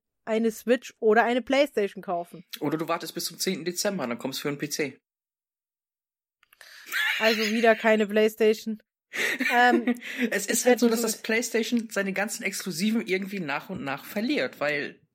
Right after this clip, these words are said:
Speaker 2: ich mein, Kingdom Hearts plötzlich auf der Xbox One, Final Fantasy plötzlich auf der Xbox One, das ist halt, das
Speaker 1: Ich denke
Speaker 2: löst
Speaker 1: schon,
Speaker 2: sich
Speaker 1: dass
Speaker 2: so.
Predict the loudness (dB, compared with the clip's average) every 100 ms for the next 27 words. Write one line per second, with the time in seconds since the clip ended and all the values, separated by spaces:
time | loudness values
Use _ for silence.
0 | _ -20 -6 -6 -6 -6 -2 0 0 0
1 | -4 -4 -4 -2 -2 -2 -2 -2 -4 -4
2 | 0 0 0 -8 -10 -6 -6 -4 -2 -2
3 | -2 -4 -8 -6 -6 -4 -4 -2 -2 -4
4 | -2 -4 -2 -2 -2 -2 -2 -2 0 -2
5 | -4 -14 -20 -20 -20 -20 _ _ _ _
6 | -2 0 4 4 2 -2 0 2 2 0
7 | -4